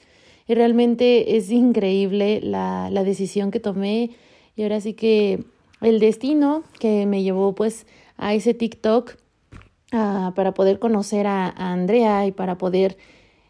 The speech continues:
llegarme a conocer a mí misma, para poder crecer, para poder bajar de peso,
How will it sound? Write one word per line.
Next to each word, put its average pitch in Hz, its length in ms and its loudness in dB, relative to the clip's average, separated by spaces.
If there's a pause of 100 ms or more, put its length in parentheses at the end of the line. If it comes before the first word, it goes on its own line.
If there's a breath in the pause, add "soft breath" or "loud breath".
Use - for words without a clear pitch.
(160)
llegarme 220 520 4
a 214 100 -2
conocer 190 420 -6
a 202 40 -4
mí 190 140 -2
misma, 202 500 0
para 180 240 -6
poder 185 520 -4
crecer, 196 680 0
para 180 260 -6
poder 180 300 -4
bajar 180 320 -6
de 175 100 -8
peso, 196 600 0